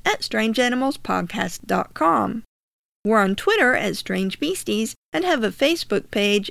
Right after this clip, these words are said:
at facebook dot com slash strange animals podcast. If you have questions, comments, or suggestions for future episodes, email us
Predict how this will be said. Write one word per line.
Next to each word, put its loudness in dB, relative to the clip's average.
at -2
facebook 0
dot 2
com 0
slash -4
strange 0
animals 2
podcast. -4
If 2
you 2
have 2
questions, -2
comments, 0
or -2
suggestions -2
for -6
future 0
episodes, 0
email 4
us 0